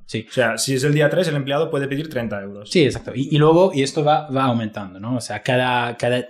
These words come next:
Speaker 1: cada
Speaker 2: ¿Y este dinero lo devuelve el empleado a final de mes?
Speaker 1: La
Speaker 2: Porque se le
Speaker 1: empresa.
Speaker 2: quita de la nómina.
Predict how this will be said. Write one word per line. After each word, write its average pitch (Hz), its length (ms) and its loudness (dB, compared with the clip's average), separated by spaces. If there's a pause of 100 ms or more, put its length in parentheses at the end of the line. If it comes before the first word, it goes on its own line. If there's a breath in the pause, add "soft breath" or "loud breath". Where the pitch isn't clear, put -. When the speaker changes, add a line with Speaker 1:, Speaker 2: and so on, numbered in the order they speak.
Speaker 1:
cada 127 200 0 (640)
Speaker 2:
¿Y 143 140 4
este 143 160 2
dinero 165 260 0
lo 165 80 2
devuelve 131 760 -2 (120)
el 120 160 -2
empleado 131 680 -4 (800)
a 131 100 -2
final 127 280 0
de 127 80 4
mes? 170 360 -2
Speaker 1:
La 123 120 2
Speaker 2:
Porque 113 100 0
se 127 100 -2
le 123 60 0
Speaker 1:
empresa. 113 100 -4
Speaker 2:
quita 131 120 0
de 120 80 -2
la 107 80 -2
nómina. 95 440 -12